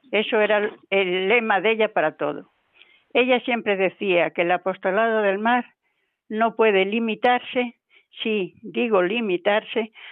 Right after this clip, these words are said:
a rezar por los marinos, aunque es muy necesario, pues en la mar no hay iglesias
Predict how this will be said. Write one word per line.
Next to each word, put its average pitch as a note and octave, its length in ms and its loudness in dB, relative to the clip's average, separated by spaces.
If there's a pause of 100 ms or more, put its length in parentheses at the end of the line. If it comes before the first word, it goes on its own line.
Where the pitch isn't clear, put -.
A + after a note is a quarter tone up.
(160)
a F#3+ 100 0
rezar G#3 420 0
por A#3 120 2
los A3+ 160 -2
marinos, E3+ 560 -2 (600)
aunque F3 280 0
es G#3 80 -2
muy A#3 180 -4
necesario, F#3+ 680 0
pues E3+ 180 -8
en F3 120 -2
la F3 100 2
mar G3 280 0
no F#3+ 200 0
hay G3+ 180 0
iglesias A3 600 -2